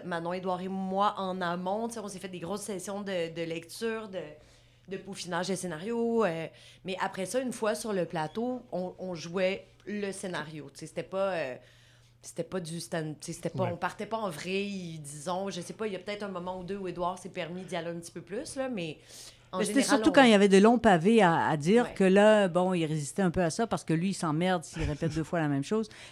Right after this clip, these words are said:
Speaker 3: Puis c'est, là où c'était plus compliqué, parce que Julie est ca-, complètement capable de rebondir sur le sens de ce qui se dit, puis même si c'est pas les mots précis, alors que notre, notre petite fille, elle, elle a appris
Speaker 1: Ouais.
Speaker 3: le par cœur, puis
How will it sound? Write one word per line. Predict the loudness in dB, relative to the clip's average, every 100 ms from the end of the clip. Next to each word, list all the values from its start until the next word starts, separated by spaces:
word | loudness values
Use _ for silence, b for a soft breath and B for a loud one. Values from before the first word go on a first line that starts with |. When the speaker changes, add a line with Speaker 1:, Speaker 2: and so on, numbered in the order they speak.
| B
Speaker 3:
Puis | -4
c'est, | -2 0
là | 2
où | 2
c'était | 2 0
plus | 2
compliqué, | 2 2 2 -4
parce | 0
que | 0
Julie | 0 2 0
est | 0
ca-, | -4 2
complètement | 4 4 2 0 2
capable | 0 0 0
de | 2
rebondir | 2 2 0 0 2 0
sur | 0 -2 -2 -2 b b b b b _
le | 6 6
sens | 6 4 4 6 4
de | 2
ce | -2
qui | -2 -2
se |
dit, | 0 0 0
puis | -2
même | 0 0
si | 0
c'est | -2
pas | 2
les | 2
mots | 2
précis, | 0 0 -2 0 -2 -2 -4
alors | -2 -2 -2
que | -2
notre, | 0 0 -2 _ _ _ -4
notre | -2
petite | -2 -4 -4 -14
fille, | -2 2 2 0 0
elle, | 2 2 0 -2 B B B
elle | 2 4
a | 2
appris | 0 2 2 2
Speaker 1:
Ouais. |
Speaker 3:
le | 0
par | -2 -4 -2
cœur, | -2 0 -2
puis | 0